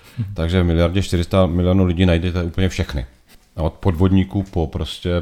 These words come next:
Speaker 2: eh, lidi se srdcem na svém místě. Jo. Ale, eh, ty, co já jsem poznal, s kterými jsem si, se-, k-, každý člověk si vytváří svůj vlastní svět. A ty, ty lidi v tom mém světě, tak, eh, ty měli velké srdce.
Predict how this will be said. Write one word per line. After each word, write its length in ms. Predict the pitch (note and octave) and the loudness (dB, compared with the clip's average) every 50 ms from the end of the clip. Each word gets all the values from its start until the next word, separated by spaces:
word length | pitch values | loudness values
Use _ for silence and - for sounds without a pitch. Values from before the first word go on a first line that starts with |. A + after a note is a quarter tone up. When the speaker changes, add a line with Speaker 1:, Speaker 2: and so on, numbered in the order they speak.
| - - F2 E2+ | -4 -6 -4 -2
Speaker 2:
eh, 320 | E2+ E2 E2 E2+ - - F2+ | 0 0 0 0 -2 -2 0
lidi 240 | E2 E2 D#2+ F2 | 0 0 0 0
se 100 | E2 E2+ | -2 -2
srdcem 400 | D#2+ - F2+ D#2+ - - E2+ E2 | -4 -4 -6 -4 -2 -2 -2 0
na 80 | E2 D#2 | -2 -2
svém 180 | - - F2+ E2+ | -2 -4 -2 -2
místě. 260 | F#2 G2+ - - D#2 | -2 -4 -4 -4 -6
Jo. 100 | C#2 G1+ - | -6 -4 -4
Ale, 260 | C#2 D#2+ F2 F#2 F#2+ - - - - - - - - _ | -2 2 2 2 2 0 -2 -12 -20 -20 -20 -20 -14 _
eh, 320 | F#2+ F#2+ F#2+ D#2+ F2 F#2 F#2 | -4 -2 -2 -2 -2 -4 -4
ty, 180 | - - G#2 G2+ | 0 0 0 0
co 120 | - B2+ | 2 4
já 140 | A#2 G2 F#2 | 4 4 4
jsem 180 | - B2+ A#2 G#2+ | 4 2 0 0
poznal, 380 | A2+ G#2 G#2 A2 G#2+ G#2+ G#2 | 0 0 2 2 2 2 2
s 40 | F#2+ | 0
kterými 260 | - G2 F#2+ G2 G2 | -2 -2 0 0 -2
jsem 220 | - - G2+ G2 - | -2 -2 -4 -4 -2
si, 340 | - A2 G#2 G2+ F2+ E2 - - - - | -4 -4 -2 -2 -4 -6 -8 -12 -16 -8
se-, 140 | - - | -8 -6
k-, 220 | F#2+ G#2+ G2 G2 G2 | -4 -4 -6 -6 -8
každý 280 | - G#2 A2 G#2+ C3+ A#2+ | -6 -6 -2 -2 -2 -4
člověk 280 | - - F#2+ F2+ G2 - | -2 -4 -4 -4 -2 -4
si 100 | - G2 | -4 -4
vytváří 320 | F#2 - F#2+ F2 F2+ F#2 | -4 -2 -4 -2 -2 -4
svůj 220 | - - F#2 F2 E2 | -6 -4 -6 -4 -4
vlastní 280 | D#2 D2+ - - E2+ | -4 -6 -6 -8 -8
svět. 300 | - - D#2+ C#2 C2 C2+ - _ _ _ _ _ _ - - _ _ _ - - | -8 -8 -8 -10 -10 -10 -14 _ _ _ _ _ _ -20 -20 _ _ _ -8 -4
A 280 | E2 E2 D#2 B1 C2 E2+ - _ _ _ | -2 -2 -2 -2 -6 -10 -14 _ _ _
ty, 80 | - E2+ E2 E2 D#2+ - - _ _ | -4 -2 -2 -2 -2 -4 -8 _ _
ty 140 | - F2 E2+ | -4 -2 -2
lidi 220 | E2 E2+ E2 F2+ | 0 -2 -2 -4
v 40 | - | -4
tom 400 | - G2 E2 D#2 D2 C#2+ D2+ E2 | -2 -2 -2 0 -2 0 0 0
mém 160 | E2+ E2+ F2+ F2 | 0 0 -2 -2
světě, 320 | - F#2+ F2+ - G2+ F2 | -2 -2 -2 -2 -4 -6
tak, 300 | - E2+ - - - - | -6 -8 -10 -10 -10 -8
eh, 180 | E2+ F2 D#2+ - - E2+ D#2+ D#2+ D#2 - - - - - - - - - | -6 -6 -6 -8 -8 -8 -6 -6 -6 -6 -8 -10 -10 -10 -12 -12 -14 -12
ty 120 | - - D#2 | -10 -8 -6
měli 320 | D#2+ D#2+ E2 E2 E2 E2 | -6 -4 -4 -4 -2 -2
velké 320 | D#2+ D#2 D2+ - - C#2 C2 | -2 -2 -4 -4 -6 -8 -8
srdce. 340 | - C#2 - - - D2+ | -10 -14 -14 -12 -12 -12